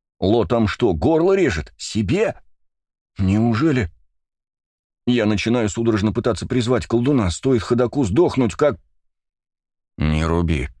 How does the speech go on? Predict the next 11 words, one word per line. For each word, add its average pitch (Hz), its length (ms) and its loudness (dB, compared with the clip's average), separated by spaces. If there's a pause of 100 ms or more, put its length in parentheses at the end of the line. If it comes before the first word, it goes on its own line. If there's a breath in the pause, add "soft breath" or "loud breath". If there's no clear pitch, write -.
лови 78 340 -2
даром. 73 480 -2 (160)
Он 82 260 2
нужен 71 340 -2
нам. 62 240 -6 (840)
Фух. - 840 -10 (580)
Ло 98 260 0
здесь. 80 520 -6 (840)
Что 151 220 -4
случилось? 123 580 -2 (540)
Пугач, 73 520 -4